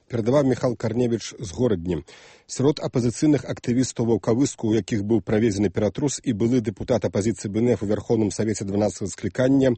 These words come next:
Мікалай Аксаміт. Рада Б Н Р выступіла з адмысловай заявай наконт гэтага ператрусу.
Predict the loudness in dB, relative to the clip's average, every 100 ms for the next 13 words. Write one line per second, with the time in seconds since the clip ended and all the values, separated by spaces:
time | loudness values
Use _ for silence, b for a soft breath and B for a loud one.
0 | B B B -6 -2 2 2 0 -4 -2
1 | 2 2 0 B B B B -4 0 0
2 | 0 2 2 4 2 -2 _ _ -6 -6
3 | -6 -6 -2 -2 -2 -6 -2 -2 0 -2
4 | 0 0 0 2 2 2 0 -4 b b
5 | b _ -8 -2 0 0 -4 -4 -4 -2
6 | -2 -2 -2 -2 -6 -6 -10